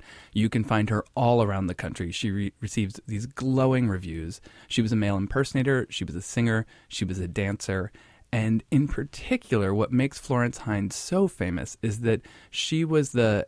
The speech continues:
M C or the central interlocutor for a show called The Creole Show.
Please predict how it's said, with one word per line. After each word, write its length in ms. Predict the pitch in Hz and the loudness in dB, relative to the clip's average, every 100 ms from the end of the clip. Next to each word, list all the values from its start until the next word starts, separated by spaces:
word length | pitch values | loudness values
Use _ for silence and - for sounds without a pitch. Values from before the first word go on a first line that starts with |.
| _ | _
M 260 | 120 123 131 | 4 4 4
C 360 | - 123 107 107 | 2 2 2 2
or 280 | - 95 95 | 0 0 0
the 140 | 95 | -2
central 400 | - 135 131 113 | 0 0 2 2
interlocutor 720 | 104 104 95 98 - 90 80 - | 2 0 0 0 -2 -4 -4 -6
for 380 | - 101 92 | -2 0 0
a 80 | - | -2
show 280 | - 131 131 | 0 2 2
called 280 | - 113 104 | 2 0 0
The 80 | 104 | -4
Creole 360 | - 90 - | -4 -4 -4
Show. 320 | - - - | -8 -8 -10